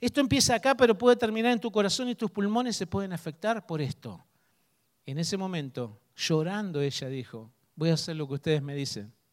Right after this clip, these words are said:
Voy a perdonar", y empezó a orar. Y dijo, "Papá,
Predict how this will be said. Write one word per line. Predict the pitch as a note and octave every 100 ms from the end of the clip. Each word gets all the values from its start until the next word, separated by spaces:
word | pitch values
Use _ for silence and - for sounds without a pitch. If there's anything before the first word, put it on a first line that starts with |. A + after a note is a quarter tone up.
| _ _ _ _
Voy | D3 E3+
a | E3
perdonar", | D3+ D3 D#3+ E3
y |
empezó | D#3+ C#3+ -
a | C3+
orar. | A#2+ B2
Y | A2+
dijo, | C3 - A2+ G#2+ _ _ _ _
"Papá, | C#3 C3 E3 F3+ F#3